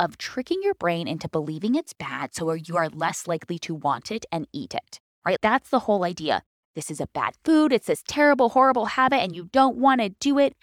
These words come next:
So you should just shame yourself into saying no. I've seen people do this around smoking, too. Of every time they talk about it, it's, "Let me go smoke this nasty cigarette that's so horrible for me, and I can't believe I'm doing it." Like, they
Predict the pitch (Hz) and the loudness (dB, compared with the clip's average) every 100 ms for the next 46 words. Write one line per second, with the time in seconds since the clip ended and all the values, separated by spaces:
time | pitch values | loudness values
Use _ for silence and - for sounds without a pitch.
0 | - - - 185 233 254 214 160 - 226 | -20 -6 -4 0 0 0 -2 -4 -2 -2
1 | - - - 208 262 262 254 - 262 254 | 0 -4 -2 2 2 2 0 0 -2 -2
2 | 180 165 151 - 180 190 185 139 80 - | -8 -8 -6 -4 -2 -2 -2 -2 -4 -6
3 | - - 190 - 330 277 247 190 170 - | -14 -8 -6 -2 0 0 -2 -2 -2 -4
4 | 165 156 151 - 104 - 175 226 - 139 | -6 -6 -6 -8 -8 -6 -2 -2 -2 -4
5 | 127 262 - - - 185 196 214 226 156 | -2 -4 -8 -14 -4 0 0 -2 -4 -4
6 | 165 180 170 147 165 185 214 202 254 294 | -4 -4 -8 -10 -2 0 0 2 4 4
7 | 339 330 320 302 _ - 269 330 311 - | 4 8 8 6 _ -6 4 6 6 4
8 | 208 226 294 320 294 320 285 - 349 320 | 0 4 6 6 4 -2 -4 0 0 2
9 | 320 311 294 220 - - 330 320 302 320 | 4 4 4 0 0 6 8 8 8 8
10 | 311 285 277 294 277 269 214 208 320 330 | 8 6 4 6 6 6 4 2 0 0
11 | 320 311 302 285 285 262 - 196 190 180 | 2 2 2 2 2 2 2 0 2 -2